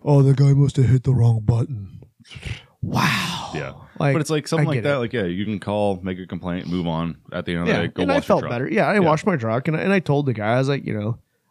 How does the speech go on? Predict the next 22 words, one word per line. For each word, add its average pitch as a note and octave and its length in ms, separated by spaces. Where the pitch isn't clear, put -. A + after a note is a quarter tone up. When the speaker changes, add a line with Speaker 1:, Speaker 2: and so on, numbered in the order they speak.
Speaker 1:
"I'm F#3 220
calling C3+ 340
to A2+ 80
let B2 180
you A#2+ 160
know G#2 460
that G#2+ 320
if C#3+ 180
you E3+ 100
had D#3 120
sprayed D3+ 320
the B2 100
wrong A#2+ 240
guy's A2 260
truck, - 360
you B2 80
guys G#2+ 240
would G#2 100
have G2 60
lost F#2+ 240
that G#2+ 140
contract." G2+ 720